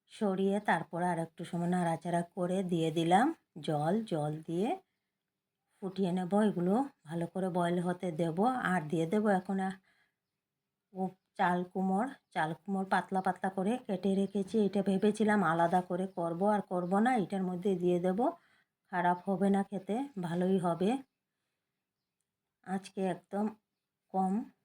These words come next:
লোক ঘরের খাবার, বাইরে নিমন্ত্রণ আছে, বাইরে খাবে ওরা। আর আমি আমার রান্না করলাম ঘরে, যার দরকার খাবেন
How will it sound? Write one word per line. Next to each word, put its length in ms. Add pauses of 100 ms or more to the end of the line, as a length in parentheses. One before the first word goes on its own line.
(240)
লোক 280 (100)
ঘরের 320
খাবার, 460
বাইরে 340
নিমন্ত্রণ 640
আছে, 400
বাইরে 520
খাবে 400
ওরা। 320 (520)
আর 160
আমি 300
আমার 240
রান্না 520 (160)
করলাম 460
ঘরে, 420 (240)
যার 400
দরকার 400
খাবেন 520